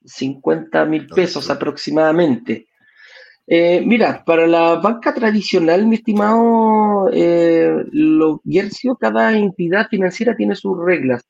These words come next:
Speaker 1: y cada entidad financiera pone los, tanto los mini-, pone montos mínimos para presentarse a un crédito hipotecario. Eh, yo creo que en este caso, eh, tendrías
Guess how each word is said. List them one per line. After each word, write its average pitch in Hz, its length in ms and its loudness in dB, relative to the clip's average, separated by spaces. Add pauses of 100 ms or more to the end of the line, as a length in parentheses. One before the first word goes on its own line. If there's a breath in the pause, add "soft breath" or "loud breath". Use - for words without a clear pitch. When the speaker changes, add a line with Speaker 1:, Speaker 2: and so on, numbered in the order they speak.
(160)
Speaker 1:
y - 80 -14
cada 185 200 2
entidad 185 280 -2
financiera 185 440 -2
pone 202 300 0
los, 185 160 -2 (440)
tanto 190 260 -2
los 175 280 0
mini-, 208 420 0 (260 loud breath)
pone 202 180 2
montos 202 400 -2
mínimos 214 500 0
para 196 200 -2
presentarse 190 680 -6 (360 loud breath)
a 175 160 0
un 180 180 0
crédito 190 580 0
hipotecario. 156 680 -4 (340 loud breath)
Eh, 165 300 0
yo 226 160 0
creo 269 200 0
que - 100 -2
en 208 80 2
este 226 200 -2
caso, 190 560 0
eh, 147 160 2
tendrías 151 480 0